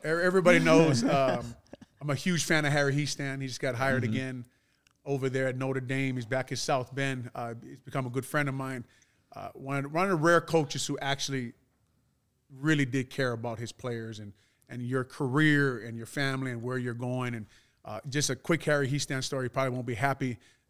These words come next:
Speaker 1: that I'm telling this, but, but he was down in Champaign this week watching his daughter play soccer, and I didn't even know he was there,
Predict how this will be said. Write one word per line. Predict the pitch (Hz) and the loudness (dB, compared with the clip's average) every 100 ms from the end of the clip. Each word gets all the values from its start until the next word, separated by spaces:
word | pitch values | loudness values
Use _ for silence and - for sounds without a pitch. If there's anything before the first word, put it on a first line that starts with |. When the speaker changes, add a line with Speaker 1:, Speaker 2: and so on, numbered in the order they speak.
| - | -12
Speaker 1:
that | 117 | -12
I'm | |
telling | - 156 151 | 0 2 2
this, | 139 131 | 0 -4
but, | 123 110 | -6 -10
but | 127 113 | -10 -4
he | 147 | -2
was | 139 123 | -2 0
down | 143 143 135 | 0 0 -2
in | 123 | -2
Champaign | - 143 127 143 143 135 127 - _ _ _ 131 | -2 -2 -4 -2 0 0 -4 -12 _ _ _ -4
this | 143 - | -2 0
week | 127 147 147 147 - | 0 0 -2 -6 -12
watching | 131 131 143 | -6 -4 -4
his | 127 117 | -4 -4
daughter | 131 131 127 | -2 -2 -2
play | 131 120 | -4 -2
soccer, | - 139 135 131 113 - _ _ _ _ | 0 0 -2 -10 -14 -16 _ _ _ _
and | 127 120 - _ _ | -10 -10 -12 _ _
I | 147 | 2
didn't | 147 139 | 2 2
even | 135 | 0
know | 131 | 0
he | 123 | 0
was | 123 117 | -2 -2
there, | 117 127 123 117 | -4 -4 -4 -6